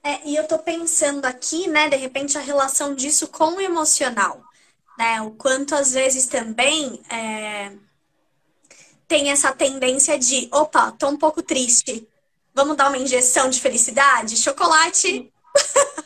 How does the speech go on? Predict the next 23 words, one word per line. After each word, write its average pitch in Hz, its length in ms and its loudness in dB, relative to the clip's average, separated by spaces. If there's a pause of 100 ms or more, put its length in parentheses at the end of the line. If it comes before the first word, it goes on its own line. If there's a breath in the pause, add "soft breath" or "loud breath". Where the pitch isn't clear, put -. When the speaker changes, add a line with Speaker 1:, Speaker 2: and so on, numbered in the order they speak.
(100)
Speaker 2:
É. - 200 -2
Speaker 1:
<laughs> 440 420 -4
E 370 100 4
aí, 302 420 2 (1120 loud breath)
Speaker 2:
E 220 60 -2
Speaker 1:
e 233 100 4
Speaker 2:
aquela 262 300 6
Speaker 1:
aí 285 80 0
Speaker 2:
frase 220 540 -2
famosa. 208 520 -14 (640)
É 202 80 -6
aquela 233 280 0
frase 240 420 0
famosa, 214 500 -2
"Nossa, 240 340 -4
hoje 233 200 -8
foi 262 100 -8
um 254 80 -2
dia 233 220 -6
tão 320 200 -2
difícil, 262 840 -6
eu 233 160 -2
mereço. 262 840 -2